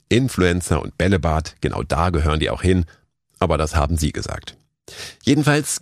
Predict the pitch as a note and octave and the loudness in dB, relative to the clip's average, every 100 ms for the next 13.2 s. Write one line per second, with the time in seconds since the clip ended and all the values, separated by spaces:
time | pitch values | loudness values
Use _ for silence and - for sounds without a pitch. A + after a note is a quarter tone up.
0 | D#3 A#2+ C3 C3 F#2+ F#2+ G2+ E2 F2 E2+ | -2 0 2 2 2 2 2 2 0 2
1 | E2+ - D#2 D2+ D#2 B1 - - - _ | -2 -2 -2 0 -2 -2 -6 -8 -16 _
2 | A#2+ C#3 C3+ G#2 G2+ G#2 G2+ F#2 - C2 | -2 0 2 2 2 2 0 0 0 -2
3 | A#1 - C#2 A#2 A#2 A2 G#2+ - G2 G2 | -2 -4 0 2 2 4 2 2 0 0
4 | G#2 F2+ D#2 E2 E2+ D#2 D2 D2+ - D#2+ | 2 0 2 0 0 0 0 0 0 0
5 | C2+ C#2 A#1+ C#2 D2 D#2+ E2+ D2+ C#2+ - | 0 0 0 0 2 2 0 0 -2 -2
6 | A2+ A#2+ G2+ G2 F#2 D#2+ C#2+ - E3+ B2 | 0 2 2 4 2 2 -2 -2 -2 0
7 | - D#2 D#2 D#2+ C#2 - D#2+ D2+ F#2 F#2+ | 0 0 0 -2 -2 2 2 2 2 2
8 | D2 - - - _ _ _ - - - | 0 -6 -12 -14 _ _ _ -20 -20 -6
9 | - F#2+ - D#3+ E3 C#3+ A#2+ G#2 G#2 E2 | -4 -2 0 -2 0 0 2 4 4 4
10 | G2+ C#2+ G2 - E2+ E2+ E2 D#2+ F2 D#2+ | 4 2 0 -2 -2 0 0 0 0 2
11 | D#2+ E2 D#2 D#2 D2 D#2 A2+ F#2+ F#2+ - | 2 2 2 0 0 2 2 2 0 0
12 | F2 E2+ - - G3 F2+ A#1+ - C#2 C#2 | -2 -2 -2 -2 0 0 -2 -4 -4 0
13 | C#2+ F#2+ | 2 0